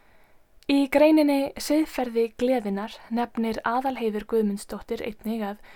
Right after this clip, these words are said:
lauslæti og drykkja hafi verið helsta ástæða þess að kirkjan hafði andúð á dansleikjum. Hún nefnir rit sem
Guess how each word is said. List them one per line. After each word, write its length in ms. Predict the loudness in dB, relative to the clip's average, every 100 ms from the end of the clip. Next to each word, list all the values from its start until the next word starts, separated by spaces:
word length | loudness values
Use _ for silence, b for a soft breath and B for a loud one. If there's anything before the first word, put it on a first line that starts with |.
| B B
lauslæti 680 | 0 2 2 0 -2 0 -2
og 140 | -2
drykkja 380 | -8 -10 -8 -6 -4
hafi 240 | 0 2
verið 380 | 2 0 -4 -6
helsta 480 | -4 -2 -4 -4 -4 0
ástæða 580 | 0 0 -4 -2 -2 -4
þess 360 | -8 -10 -12
að 180 | -12 -12
kirkjan 540 | -10 -10 -8 -6 -4 -6 -12 _ -4
hafði 340 | -2 2 0
andúð 480 | 2 0 -2 -6 -12 -6
á 100 | -4 -2
dansleikjum. 600 | -4 -8 -10 -14 -16 -20 -20 -20 -20 -20 _ _ -20 B B B B B B B
Hún 160 | 4 6
nefnir 320 | 6 4 2
rit 300 | 2 -4 -4
sem 240 | -4 -2